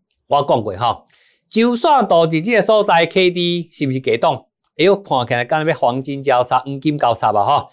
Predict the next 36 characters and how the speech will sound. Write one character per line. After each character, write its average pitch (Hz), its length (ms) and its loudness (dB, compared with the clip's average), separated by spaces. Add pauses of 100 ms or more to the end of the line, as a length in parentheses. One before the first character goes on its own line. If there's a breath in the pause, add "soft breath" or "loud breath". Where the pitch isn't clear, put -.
(320 soft breath)
这 247 120 2
若 262 140 2
真 240 180 -2
正 277 140 2
叫 277 180 2
黄 240 180 0
金 277 220 -2
交 214 220 2
叉 202 140 0
起 180 120 0
来， 135 140 2
就 139 100 -6
是 131 140 -10
一 147 200 -6
波 180 380 0
行 151 220 0
情 131 200 0
哦。 151 220 0 (400 soft breath)
这 269 140 2
K 247 260 2
D 254 220 2
你 247 180 -4
莫 214 160 0
去 190 140 2
互 170 60 2
挽 185 140 2
起 113 100 -4
来 82 120 -10
哦， 90 120 -14
挽 - 140 2
起 175 60 0
来 139 80 4
拢 156 160 0
一 135 80 -10
波 143 260 0
的。 143 80 -6